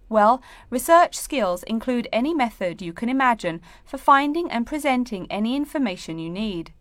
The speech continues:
That's not just schoolwork either. Writing English, the native language for most of you, and finding a job are also research skills. And yes, those will be addressed in tomorrow's workshop.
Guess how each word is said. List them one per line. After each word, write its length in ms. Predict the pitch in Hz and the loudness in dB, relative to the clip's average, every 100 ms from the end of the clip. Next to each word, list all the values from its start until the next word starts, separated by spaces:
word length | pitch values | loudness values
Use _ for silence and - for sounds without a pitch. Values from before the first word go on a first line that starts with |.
| _ _ _ - _ | _ _ _ -20 _
That's 260 | 214 - 240 | 0 2 2
not 220 | 294 - | 2 0
just 240 | 254 254 | -2 -4
schoolwork 560 | - 320 285 165 170 233 | -2 0 2 2 0 -2
either. 400 | 247 180 160 180 - _ _ - _ | -2 -2 -4 -8 -20 _ _ -20 _
Writing 420 | 214 214 214 240 214 | 2 2 4 -2 -2
English, 500 | 320 302 202 - - - | -2 0 -2 -4 -14 -12
the 140 | 202 | -4
native 420 | 208 233 254 220 202 | 0 0 -2 -6 -2
language 440 | 202 208 170 - | -2 -2 -6 -8
for 100 | 180 | -6
most 320 | 202 330 - | -2 -4 -4
of 100 | 196 | -8
you, 220 | 180 160 - - - | -6 -8 -10 -20 -8
and 120 | 214 233 | -4 0
finding 440 | 226 196 185 175 | 2 2 0 -6
a 80 | 175 | -4
job 420 | 285 311 214 208 - | 4 6 6 2 0
are 140 | 277 | 2
also 340 | 247 214 180 160 | 2 -2 -4 -4
research 460 | 170 220 247 - | -6 0 0 0
skills. 580 | - 202 170 160 165 - _ _ _ | -8 -2 -2 -2 -10 -20 _ _ _
And 200 | 226 220 | -4 -2
yes, 420 | 254 254 185 - - - - | 4 2 2 -6 -20 -20 -18
those 400 | 180 190 202 220 | 0 0 0 -2
will 160 | 214 226 | -4 -2
be 160 | 269 | -2
addressed 480 | 277 262 180 180 - | -2 0 -2 -4 -12
in 140 | 165 | -12
tomorrow's 480 | 170 220 180 156 165 | -4 -2 -2 -4 -2
workshop. 580 | 196 220 - 170 - | 0 0 -2 -2 -2